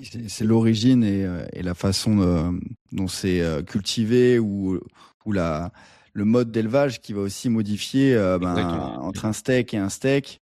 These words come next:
Speaker 1: euh, on mange pas exactement la même richesse, euh, nutritionnelle et micronutritionnelle.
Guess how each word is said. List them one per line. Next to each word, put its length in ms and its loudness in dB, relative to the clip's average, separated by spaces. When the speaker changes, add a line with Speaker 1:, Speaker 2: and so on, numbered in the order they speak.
Speaker 1:
euh, 180 -10
on 140 -8
mange 240 -6
pas 200 2
exactement 460 -2
la 200 0
même 220 0
richesse, 600 -2
euh, 140 2
nutritionnelle 680 0
et 160 2
micronutritionnelle. 800 -4